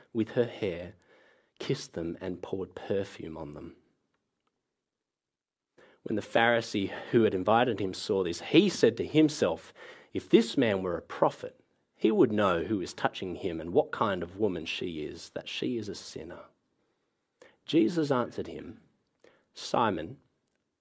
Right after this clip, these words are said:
I have something to tell you." "Tell me, teacher," he said.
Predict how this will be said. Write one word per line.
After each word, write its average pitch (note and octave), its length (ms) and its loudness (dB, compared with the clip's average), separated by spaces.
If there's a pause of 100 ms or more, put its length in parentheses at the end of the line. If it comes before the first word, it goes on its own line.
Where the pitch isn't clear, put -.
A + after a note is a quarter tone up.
I A#2+ 140 4
have C#3+ 160 -2
something A#2+ 460 -4
to - 80 -16
tell E2+ 320 -6
you." - 220 -16 (1400)
"Tell G2+ 220 -4
me, B2+ 140 -2
teacher," - 420 -12 (120)
he - 120 -16
said. - 360 -12